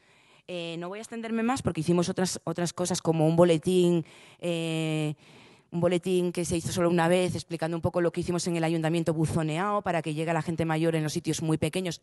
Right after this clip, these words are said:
Eso también tiene su coste. Desde aquí pedimos ayuda a los que, <laughs> a los que tienen el me-, los medios y tal para que nos ayuden un poquitín con estas cosas en la zona rural, por lo menos. Y bueno, nada, que veáis lo-,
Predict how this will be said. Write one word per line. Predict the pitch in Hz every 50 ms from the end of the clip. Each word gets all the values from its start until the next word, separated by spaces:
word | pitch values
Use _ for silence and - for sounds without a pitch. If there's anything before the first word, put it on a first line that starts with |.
| _ -
Eso | 151 151 - 175
también | - 160 156 165 160
tiene | 151 170 156 151
su | - 156 139
coste. | - - 202 208 - - - 175 185 - - _ - - - - - - - - _
Desde | - 160 160 147 156
aquí | 143 165
pedimos | 165 160 156 165 165 170 156 160
ayuda | 160 151 151 160 156 151 147 147 147 147 -
a | - - 151
los | 147 143 131 123
que, | - 151 139
<laughs> | 139 - - - - - 262 262 - 302 262 - - - - - - - - - - -
a | 233 226
los | 220 214 208
que | 214 190
tienen | 180 196 202 202 202 208 208 202 208
el | 202 202
me-, | 202 214 214 262
los | - 220 208 202 202
medios | 214 214 220 208 214 196
y | 214
tal | - 220 214 208
para | 208 196
que | 190 190
nos | 190 190 180
ayuden | 190 180 185 190 196
un | 208
poquitín | 202 202 202 220 214 208 208
con | 202 202 202
estas | 202 - - 196 180
cosas | - 202 196 196
en | 185 190
la | 180 175
zona | 165 185 185 190
rural, | 185 196 202 214 226 214 185
por | 185 185 185
lo | 185 185
menos. | 196 220 220 196 175 170 - - - - - - - - - - - - - -
Y | - 240 226 214 208 208 196 196 196
bueno, | 190 208 202 175 151 139 - -
nada, | - 208 196 185 170 160
que | - - 190
veáis | 185 180 202 - -
lo-, | 254 254 -